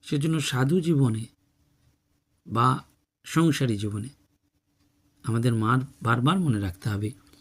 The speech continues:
যে ঠাকুরের সঙ্গে যখন আমার ভাব হয়ে গেছে, তখন আর কাকে দরকার?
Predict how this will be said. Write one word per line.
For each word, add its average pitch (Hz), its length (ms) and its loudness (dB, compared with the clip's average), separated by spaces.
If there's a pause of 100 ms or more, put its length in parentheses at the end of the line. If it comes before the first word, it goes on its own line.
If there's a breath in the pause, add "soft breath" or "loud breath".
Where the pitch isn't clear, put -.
(260 soft breath)
যে 127 80 0
ঠাকুরের 165 420 0
সঙ্গে 196 300 4
যখন 185 220 2
আমার 135 200 6
ভাব 107 240 0
হয়ে 101 200 -2
গেছে, 98 320 -6 (680)
তখন 147 220 0
আর 143 120 2
কাকে 117 240 -4
দরকার? 110 420 -10